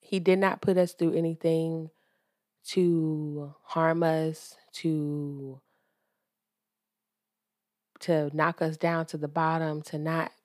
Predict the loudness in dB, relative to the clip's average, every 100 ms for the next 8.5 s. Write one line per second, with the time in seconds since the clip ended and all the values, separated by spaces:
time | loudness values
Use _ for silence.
0 | _ _ -2 0 -2 2 4 4 0 0
1 | 0 0 2 4 4 2 2 2 0 -6
2 | -4 4 4 4 0 0 2 2 0 -6
3 | -20 -20 -16 2 8 10 10 6 4 2
4 | 2 2 0 -2 -2 -2 -2 -4 -8 -6
5 | -4 -4 -6 -6 -16 _ _ _ _ -10
6 | -4 -4 -4 -8 -4 -2 -2 -4 -12 _
7 | _ _ _ _ 0 2 8 8 8 2
8 | -2 0 2 2 -2